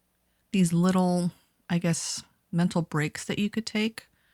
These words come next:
You know, you're driving to school or you're driving, um, them around on their little appointments after school. You're going to work. You're having meetings. You're going out with your friends, right? It's like you have some space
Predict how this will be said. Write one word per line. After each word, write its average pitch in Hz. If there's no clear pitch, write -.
You 190
know, 165
you're 151
driving 139
to 147
school 202
or 185
you're 160
driving, 147
um, 131
them 147
around 156
on 147
their 135
little -
appointments 196
after 190
school. 180
You're 165
going 147
to 151
work. 175
You're 156
having 151
meetings. 180
You're 147
going 139
out 127
with -
your 151
friends, 190
right? 180
It's -
like 208
you 220
have 247
some 220
space -